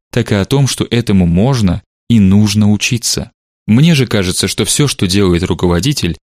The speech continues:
должно выполняться профессионально. Такова этика профессии. Делегируешь — делай профессионально. Наказываешь — аналогично.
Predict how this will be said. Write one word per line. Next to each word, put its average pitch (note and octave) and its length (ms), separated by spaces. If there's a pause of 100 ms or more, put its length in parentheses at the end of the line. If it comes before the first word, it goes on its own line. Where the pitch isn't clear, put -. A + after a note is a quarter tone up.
должно G2 400
выполняться G2 560
профессионально. E2+ 1040 (340)
Такова E2+ 440
этика F#2+ 340
профессии. - 800
Делегируешь — C3+ 880 (260)
делай G2+ 380
профессионально. F#2 880 (220)
Наказываешь — F2+ 880 (200)
аналогично. F#2 800